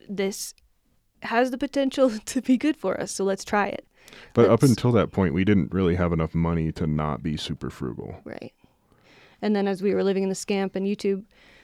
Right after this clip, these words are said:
Speaker 1: was kinda picking up, we were able to save all of our money, so then it felt okay.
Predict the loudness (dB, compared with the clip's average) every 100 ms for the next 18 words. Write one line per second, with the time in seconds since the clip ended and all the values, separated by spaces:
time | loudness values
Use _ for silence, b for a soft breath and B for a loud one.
0 | b -8 -2 -2 -2 -4 -2 -2 -2 0
1 | 0 0 -2 -6 -2 0 2 0 0 -2
2 | -2 -2 -4 -4 -4 -2 -2 -4 -8 -20
3 | -4 0 0 -2 -14 -14 _ -2 -2 0
4 | 0 0